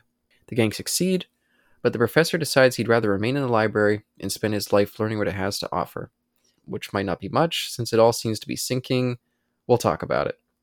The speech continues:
But before we close the episode, back outside of the library, Toph and Appa had been accosted by a gang of desert-dwelling sandbenders.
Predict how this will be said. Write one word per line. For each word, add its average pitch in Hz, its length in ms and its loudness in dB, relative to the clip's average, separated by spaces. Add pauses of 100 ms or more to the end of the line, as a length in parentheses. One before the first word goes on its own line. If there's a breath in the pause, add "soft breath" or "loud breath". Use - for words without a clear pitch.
(500)
But 123 80 -8
before 120 260 2
we 170 80 6
close 165 280 0
the 165 80 2
episode, 180 540 0 (440)
back 107 220 -2
outside 120 240 0
of 117 80 -2
the 110 80 -2
library, 113 500 0 (420)
Toph 151 240 0
and 156 100 4
Appa 143 200 0
had 123 140 0
been 107 100 -2
accosted 120 560 -2
by 85 160 0
a 90 60 0
gang 117 360 -2
of - 240 -6
desert-dwelling 120 600 -2
sandbenders. - 840 -6